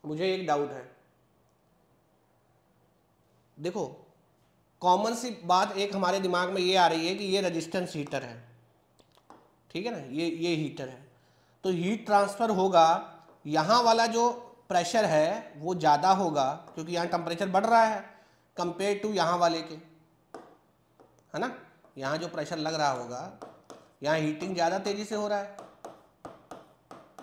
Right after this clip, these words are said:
तो इस area में gas क्या होगा, Expand करने की एकदम से कोशिश करेगा, तो यहाँ temperature भी ज़्यादा होगा, pressure भी ज़्यादा होगा, है ना, compare to piston के पास, क्योंकि दूर है ना।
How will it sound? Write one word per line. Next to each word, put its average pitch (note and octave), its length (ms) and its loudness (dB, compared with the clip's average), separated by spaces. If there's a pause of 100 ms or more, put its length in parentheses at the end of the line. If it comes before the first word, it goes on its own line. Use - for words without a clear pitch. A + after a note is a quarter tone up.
(360)
तो - 160 -12
इस E3+ 160 -6
area F#3 300 -2
में A#3 380 -4 (680)
gas E3+ 280 2
क्या G#3 140 2
होगा, F#3 200 6
Expand F#3+ 460 0
करने F#3+ 240 0
की F#3+ 100 -6
एकदम F3 220 -6
से F#3 120 -10
कोशिश E3 320 -10
करेगा, F3 340 -8 (840)
तो F3 100 -6 (120)
यहाँ E3 640 4 (760)
temperature F3+ 520 0
भी A3 100 -6
ज़्यादा G#3+ 300 2
होगा, A3 260 6
pressure G3+ 360 0
भी F#3 100 0
ज़्यादा E3+ 240 2
होगा, D3+ 320 -4 (880)
है F3+ 80 2
ना, C4+ 160 2 (440)
compare G#3 400 -2
to B3 100 -4
piston A3 360 -6
के G#3+ 80 -2
पास, G#3 180 -2
क्योंकि G#3+ 180 -6
दूर G3+ 240 -2
है D3 80 -4
ना। G3+ 200 -10